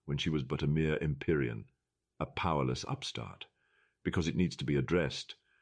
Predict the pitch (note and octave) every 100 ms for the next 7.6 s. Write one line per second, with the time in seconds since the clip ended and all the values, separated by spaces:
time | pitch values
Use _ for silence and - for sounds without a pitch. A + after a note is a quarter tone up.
0 | _ _ _ E2+ F2+ G#2+ G2 C2+ D#2+ C#2+
1 | C2 D2+ C2+ B1+ D#2 C#2+ C#2 C#2 C2+ C2
2 | C2 - - - D#2+ B1 G#1+ A1 - C#2+
3 | C#2+ C#2 F2+ D#2+ C#2+ - E2+ C#2+ C2+ D2
4 | D2 B1+ C#2 E2 D2 A#1+ F2 D2+ - C#2
5 | D2 C2+ C2+ C2+ C2+ - D2+ C#2 C2+ B1
6 | D2 C2+ - - C2 C2 B1+ C2 C2 C2
7 | - C2+ - D#2+ B1+ C2